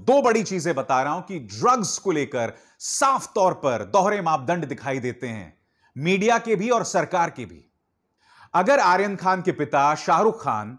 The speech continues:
अक्षय कुमार या अजय देवगन या अमिताभ बच्चन की तरह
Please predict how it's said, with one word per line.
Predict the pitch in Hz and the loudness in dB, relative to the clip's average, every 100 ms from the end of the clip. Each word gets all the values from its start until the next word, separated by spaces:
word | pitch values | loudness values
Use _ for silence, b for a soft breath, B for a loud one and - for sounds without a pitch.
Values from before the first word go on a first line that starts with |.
| b b b b | b b b b
अक्षय | 170 - - 254 226 | -4 -4 -2 -2 0
कुमार | 180 143 139 135 | 0 2 2 2
या | 139 165 196 214 | 0 2 6 6
अजय | 214 - 151 202 202 | 4 2 0 2 2
देवगन | 139 139 110 127 127 127 | 2 0 0 -4 -4 0
या | 190 208 | 2 2
अमिताभ | - 160 151 202 233 180 | 0 -4 -2 2 2 2
बच्चन | 135 - 190 170 | -2 -2 -4 -4
की | 131 131 | -4 -2
तरह | 131 113 139 165 | -2 0 -2 -2